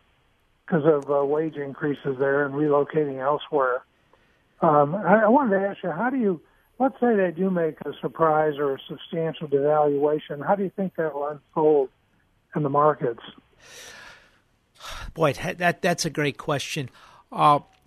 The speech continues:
Speaker 2: a couple things. It's gonna export a lot of deflation around the world. And, and, and what they would do is, is to, they would do that to, to be more competitive with other countries. If they did that, I think it would be, it would be negative for oil prices.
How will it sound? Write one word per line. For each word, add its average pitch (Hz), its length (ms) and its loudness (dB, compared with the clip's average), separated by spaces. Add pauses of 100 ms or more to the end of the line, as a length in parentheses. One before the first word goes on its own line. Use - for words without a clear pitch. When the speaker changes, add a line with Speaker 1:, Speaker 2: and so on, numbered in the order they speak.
(360)
Speaker 2:
a 220 60 0
couple - 320 4
things. 151 400 -6 (840)
It's - 160 4
gonna - 240 0
export 180 580 -2
a 165 80 -6
lot 156 300 4
of 127 140 -2
deflation 147 640 -2
around 131 320 -2
the 127 80 -6
world. 131 380 -2
And, 143 160 -4
and, 147 240 -4
and 147 180 -6
what 165 140 2
they 180 100 -2
would 143 160 -4
do 165 160 0
is, 143 180 -2
is 123 260 -8
to, - 120 -10
they 165 180 -4
would 160 140 -2
do 151 120 -2
that 151 260 -2
to, - 140 -8
to - 200 -12
be 139 160 -6
more 143 180 -4
competitive 135 640 -6
with 131 160 -8
other 131 200 -6
countries. - 480 -6 (400)
If 165 140 0
they 160 140 2
did 185 340 2
that, 160 260 2
I 160 100 2
think 180 260 -4
it 170 80 -4
would 139 220 -8
be, 143 280 -8 (460)
it 214 160 -4
would 165 200 -6
be 156 120 -4
negative 143 540 -2
for 143 160 -6
oil 147 260 2
prices. 127 600 -6